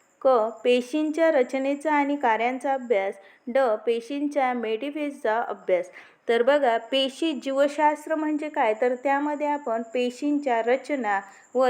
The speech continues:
त्यांचे कार्य यांचा अभ्यास करत असतो. तर प्रत्येक पेशींची रचना कशी असते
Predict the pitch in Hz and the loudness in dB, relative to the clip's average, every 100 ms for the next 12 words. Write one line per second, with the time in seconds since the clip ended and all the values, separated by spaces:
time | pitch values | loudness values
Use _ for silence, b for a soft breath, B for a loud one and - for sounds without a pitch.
0 | 247 226 226 226 240 262 269 240 214 208 | 2 -2 -2 -2 0 2 2 2 0 -2
1 | 208 240 220 - 220 220 262 262 220 - | -4 -4 -4 -4 -8 -4 -4 -2 -6 -4
2 | 180 190 B B - 226 226 240 240 302 | -8 -8 B B -4 -4 2 0 0 -8
3 | 294 262 277 262 269 233 233 233 220 240 | -6 -4 -4 -4 -2 -2 -2 -6 -4 -4
4 | 247 320 302 - 180 185 | -4 -4 -6 -4 -4 -4